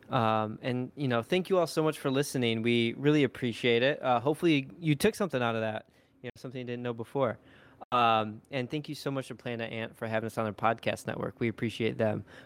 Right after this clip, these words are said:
But, uh, hey, you out there, maybe, uh, tell one person about us or give us a rate or a subscribe or email us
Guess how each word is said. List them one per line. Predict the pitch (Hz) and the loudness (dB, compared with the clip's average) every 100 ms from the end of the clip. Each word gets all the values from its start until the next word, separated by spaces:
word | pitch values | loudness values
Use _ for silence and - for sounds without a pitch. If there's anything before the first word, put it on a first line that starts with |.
| - | 2
But, | 135 120 113 131 | 4 4 2 2
uh, | 117 110 110 | 4 2 0
hey, | - 190 135 120 | -2 -2 -2 -4
you | 143 175 | -6 -2
out | 170 156 | -2 -2
there, | 151 139 113 110 _ | -2 -2 -2 -8 _
maybe, | 147 170 190 196 | -4 -4 -2 0
uh, | 190 185 180 | 0 0 -2
tell | - 185 | 0 0
one | 180 190 | 2 0
person | 185 185 - | -2 -4 -4
about | 190 185 190 | 0 2 2
us | 196 190 - | 0 -2 -2
or | 120 113 | 0 0
give | 117 123 | 0 0
us | 113 117 | 0 -2
a | |
rate | 113 131 151 165 - | 2 4 4 2 -2
or | 139 117 | -6 -4
a | 113 | -4
subscribe | - - 165 - 131 127 143 147 | -6 -10 -12 0 4 6 4 2
or | 131 131 | -2 -2
email | 220 160 117 113 | -2 0 0 -2
us | 107 - | -6 -10